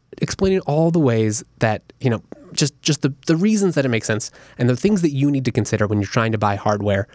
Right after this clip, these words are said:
for open source software. Really, really, this guide is good for, you know, just buying hardware in general. I X Systems has been in the biz for a long time. They really know what they're doing. And even if you don't end up being a customer of I X Systems,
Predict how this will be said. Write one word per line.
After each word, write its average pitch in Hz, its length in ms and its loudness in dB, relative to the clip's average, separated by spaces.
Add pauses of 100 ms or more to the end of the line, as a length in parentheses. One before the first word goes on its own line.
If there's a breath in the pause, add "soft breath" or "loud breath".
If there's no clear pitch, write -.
(100)
for - 160 0
open 104 240 -2
source - 240 -6
software. - 340 -2 (100)
Really, 285 340 0
really, 285 240 0
this 131 160 -2
guide 143 240 0
is 120 100 0
good 127 240 0
for, 123 160 -2 (200)
you 147 120 0
know, 123 140 -2
just 135 180 -2
buying 127 220 0
hardware 120 380 0
in 104 240 -6
general. 110 360 -8 (280 loud breath)
I 175 160 0
X 269 160 0
Systems 160 300 0
has 110 100 0
been 120 160 -2
in 127 100 0
the 120 60 -2
biz 104 260 -2
for 110 120 0
a 101 60 0
long 113 300 -2
time. 104 220 -4
They 107 100 2
really 185 300 -2
know 151 120 0
what 147 120 -4
they're 131 100 -2
doing. 107 300 -2 (720 soft breath)
And 131 160 -2
even 226 220 -2
if 220 80 -2
you 151 60 0
don't 156 120 0
end 147 140 -2
up 113 80 -6
being 135 200 0
a 120 60 -4
customer 285 560 -2
of 269 120 0
I 302 120 0
X - 140 -4
Systems, 294 420 0